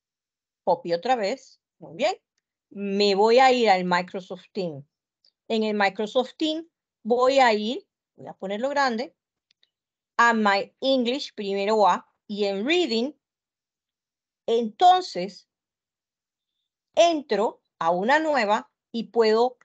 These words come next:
control, con control V pegar el link que ya está pegado porque no, no lo voy a incluir yo porque como se dieron cuenta, I Am Sam ya está incluido en mi aquí.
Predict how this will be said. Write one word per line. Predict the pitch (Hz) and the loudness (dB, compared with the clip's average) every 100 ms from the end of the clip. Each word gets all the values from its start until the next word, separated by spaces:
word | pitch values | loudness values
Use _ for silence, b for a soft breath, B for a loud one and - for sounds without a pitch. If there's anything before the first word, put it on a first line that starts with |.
| - | -4
control, | 208 202 208 233 240 | -2 -2 -2 -2 -2
con | 196 180 | -4 -4
control | 208 220 220 269 | -2 -2 2 2
V | 269 220 214 240 _ _ | 2 0 -2 -6 _ _
pegar | 240 226 220 233 | -2 2 4 4
el | 240 233 | 2 0
link | 220 247 _ _ _ _ - | -2 -6 _ _ _ _ -2
que | 254 | -2
ya | 240 | 2
está | 311 - 339 | 0 0 -2
pegado | 339 320 277 254 | 2 4 4 2
porque | 254 214 214 | -2 -8 -6
no, | 214 220 | -6 -6
no | 240 262 | -4 -2
lo | 320 | -2
voy | 330 | -2
a | 330 | -4
incluir | 330 294 294 294 | -6 -6 -6 -4
yo | 247 240 247 _ _ _ - | 2 2 0 _ _ _ -2
porque | 226 226 220 | 0 0 -2
como | 220 208 | -2 -2
se | 196 | -2
dieron | 220 233 262 262 | 2 2 2 2
cuenta, | 262 226 233 - | 0 2 0 2
I | 208 214 | 2 2
Am | 240 240 | -2 -4
Sam | - 208 208 | -2 -4 -4
ya | 214 180 254 247 | -12 0 4 4
está | 254 _ 254 | 2 _ -2
incluido | 247 226 208 196 190 185 190 | -2 -4 -8 -10 -6 -6 -6
en | 196 196 185 | -6 -6 -4
mi | 180 196 196 _ _ _ _ _ _ _ _ _ _ _ | -6 -8 -12 _ _ _ _ _ _ _ _ _ _ _
aquí. | 196 185 170 139 | -6 -4 -10 -14